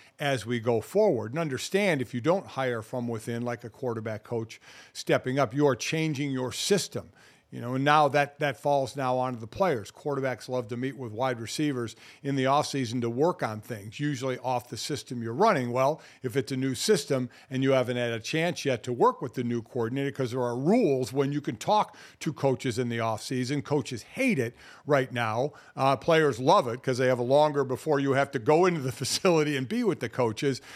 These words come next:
Coaches hate it because they want control of players, you know, twenty-four seven, three sixty-five. So it turns into all behind the scenes type of things,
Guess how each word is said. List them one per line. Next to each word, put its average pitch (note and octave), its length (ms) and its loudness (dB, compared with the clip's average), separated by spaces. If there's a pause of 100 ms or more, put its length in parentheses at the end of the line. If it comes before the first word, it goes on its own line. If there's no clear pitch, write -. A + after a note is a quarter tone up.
(240)
Coaches C3+ 380 2
hate G3+ 220 4
it C#3 60 0
because C3 220 -2
they C#3 140 6
want C3 220 2
control C3+ 420 2
of A2+ 100 -6
players, A#2+ 500 -2
you C#3+ 80 -4
know, A#2+ 120 0
twenty-four B2 560 -2
seven, A#2+ 340 -2
three B2 220 -8
sixty-five. A2 800 0
So C3 300 2 (400)
it E3 160 -2
turns A#3 400 -2
into D#3+ 540 0 (240)
all C#4+ 240 6
behind G3+ 500 0
the C#3 60 -2
scenes F#3 580 -2
type - 300 -2
of A#2 100 -6
things, A#2+ 400 -2